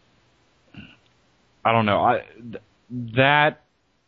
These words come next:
has kinda left a little bit of hard feelings just because I'm such a big fan of the game. Um, I guess it'd be like, you know,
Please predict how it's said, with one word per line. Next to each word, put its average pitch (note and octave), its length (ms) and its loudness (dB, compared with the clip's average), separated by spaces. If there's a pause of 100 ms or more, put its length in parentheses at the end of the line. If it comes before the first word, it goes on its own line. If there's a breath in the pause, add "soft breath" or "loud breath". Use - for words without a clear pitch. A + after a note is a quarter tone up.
(460)
has A2 200 -12
kinda B2+ 300 -2
left A#2+ 340 0
a A#2 40 -12
little A2+ 240 -2
bit A2 140 -2
of F#2+ 100 -4
hard A2 280 -2
feelings A#2 360 -2
just E3 200 -4
because C#3+ 220 0
I'm G#2+ 120 0
such A#2+ 220 -6
a G#2+ 40 -8
big G2+ 240 -2
fan G#2+ 220 2
of F#2 80 -2
the F2 60 -6
game. E2 420 -2 (1000 soft breath)
Um, F#2+ 320 2
I B2+ 100 4
guess F3+ 220 4
it'd C#3+ 160 0
be C#3+ 120 4
like, B2 320 2
you B2 100 -2
know, A2+ 280 -2